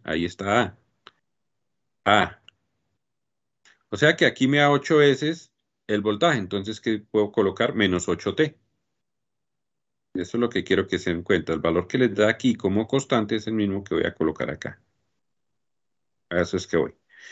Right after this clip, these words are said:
¿Y qué relación entonces existe entre A y T y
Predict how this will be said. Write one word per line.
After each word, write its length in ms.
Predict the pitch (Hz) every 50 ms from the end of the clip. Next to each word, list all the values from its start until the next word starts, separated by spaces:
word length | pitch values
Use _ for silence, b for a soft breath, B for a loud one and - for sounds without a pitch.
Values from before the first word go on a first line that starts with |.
| B B
¿Y 120 | B - 117
qué 140 | - 139 135
relación 380 | 156 160 156 135 - 143 139
entonces 400 | 143 147 147 156 143 131 139 123
existe 340 | 110 101 - 117 110 - 135
entre 320 | 135 127 127 131 120 117
A 140 | 110 110 113
y 140 | 123 131 127
T 260 | 127 - 139 131 131 -
y 420 | 120 120 110 101 98 87 - -